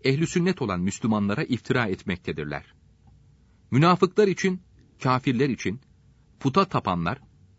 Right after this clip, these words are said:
yani müşrikler için gelmiş ayet-i kerimeleri güya delil göstererek kendileri gibi inanmayan Müslümanlara müşrik, kafir demektedirler. Kendileri gibi, yani Vehhabi gibi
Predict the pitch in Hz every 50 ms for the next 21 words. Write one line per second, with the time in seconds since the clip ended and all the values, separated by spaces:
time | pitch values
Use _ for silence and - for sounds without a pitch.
0 | - - 110 131 156 165 156 139 - - 113 123 120 - - 135 - 147 180 190
1 | 147 - - 120 101 92 87 101 104 107 101 101 - - - - 98 98 104 139
2 | 139 - 110 - - 98 98 95 90 90 92 87 82 110 131 - _ - - _
3 | _ _ - - 104 117 202 220 190 156 117 98 90 - _ _ - 107 104 123
4 | 131 156 208 180 123 101 107 95 90 - - 104 87 85 78 85 127 - - _
5 | _ _ _ _ _ _ - - 139 131 135 135 135 139 156 202 160 170 156 175
6 | 151 - 135 131 147 185 180 156 120 98 90 85 87 101 - - 131 123 117 110
7 | 104 98 92 87 82 95 123 - - 139 135 131 - _ _ _ - 131 127 127
8 | - - 123 - - 92 80 76 76 - - 82 76 78 76 76 73 - - _
9 | _ - - - _ _ _ _ _ _ _ _ _ _ _ _ _ _ _ -
10 | _ _ _ _ - - 147 170 180 180 185 202 202 240 196 160 165 123 95 76
11 | 92 110 147 180 185 170 120 98 117 135 131 - - 135 139 127 156 220 202 131
12 | 135 120 120 110